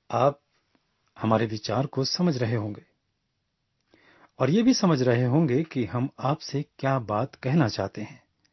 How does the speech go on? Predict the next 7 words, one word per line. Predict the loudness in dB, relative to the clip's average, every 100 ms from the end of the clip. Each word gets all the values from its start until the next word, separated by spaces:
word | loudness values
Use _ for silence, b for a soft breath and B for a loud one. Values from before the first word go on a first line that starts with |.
| _ _ _ _ 2
मुख्य | 2 4
बात | 2 0 0
यह | -6
है | -6 -6 _ _ b b b b b
कि | 4 4 2 _ _ _ 0
परमेश्वर | 4 6 4 4 4
ने | 6 4 2